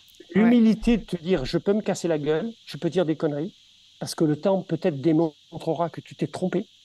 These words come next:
Il faut savoir assumer, euh, mais la vie est tellement éphémère que l'audace,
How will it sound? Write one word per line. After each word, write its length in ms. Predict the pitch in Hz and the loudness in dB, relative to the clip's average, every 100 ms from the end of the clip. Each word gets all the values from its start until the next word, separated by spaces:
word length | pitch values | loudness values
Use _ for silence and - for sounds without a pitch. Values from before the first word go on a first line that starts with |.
| _ 180 | _ -10
Il 60 | |
faut 80 | 156 | -6
savoir 360 | - 165 170 - | 0 2 2 0
assumer, 580 | 170 - 175 180 185 143 | -6 -2 0 2 0 -2
euh, 180 | 139 190 - - - - - - | -4 -8 -12 -20 -20 -20 -20 -2
mais 320 | 175 190 208 - | 2 4 2 0
la 200 | 170 180 | 2 2
vie 200 | 156 226 | 2 2
est 140 | 226 | 2
tellement 260 | 202 190 196 | 2 2 2
éphémère 580 | 190 - 175 175 214 - | 0 0 -2 0 -2 -4
que 120 | 170 | -2
l'audace, 560 | 156 151 170 185 - | -2 0 -2 -4 -8